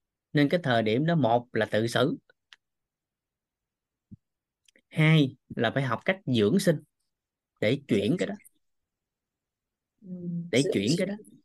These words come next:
Speaker 1: À, tại vì mình thấy rất nhiều những cái người mà, những cái người mà là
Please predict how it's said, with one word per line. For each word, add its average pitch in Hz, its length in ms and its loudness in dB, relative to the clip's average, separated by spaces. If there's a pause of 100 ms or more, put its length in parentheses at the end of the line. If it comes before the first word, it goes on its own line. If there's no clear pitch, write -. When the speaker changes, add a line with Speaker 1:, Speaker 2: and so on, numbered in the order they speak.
(400)
Speaker 1:
À, 131 240 -2
tại 131 160 2
vì 147 100 2
mình 135 180 6
thấy 185 200 0
rất 247 260 2
nhiều 139 260 6
những 131 280 6
cái 196 140 2
người 127 340 6
mà, 123 340 4 (920)
những 127 160 2
cái 180 120 2
người 139 280 6
mà 127 140 6
là 123 400 4